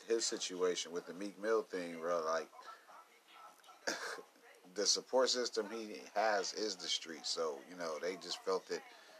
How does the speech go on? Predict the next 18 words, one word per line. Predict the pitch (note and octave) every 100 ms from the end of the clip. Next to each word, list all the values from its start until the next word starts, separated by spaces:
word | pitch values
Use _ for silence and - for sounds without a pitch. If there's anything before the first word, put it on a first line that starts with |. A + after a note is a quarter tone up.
| - F#2+
was | E2+
a | D#2
slap | - F#2+ F2+
in | D2
the |
face | D2+ F#2+ F2+ E2
when | D#2+ D#2
he | F2 E2+ D#2+
told | - F#2 E2+
the | D#2+
streets | - F#2 E2+ -
to | -
stop | - E2+ D#2+
being | E2+ D2+
the |
streets, | D2+ - F#2 - D2+
right? | E2 - - -
So, | - G2+ F#2 F#2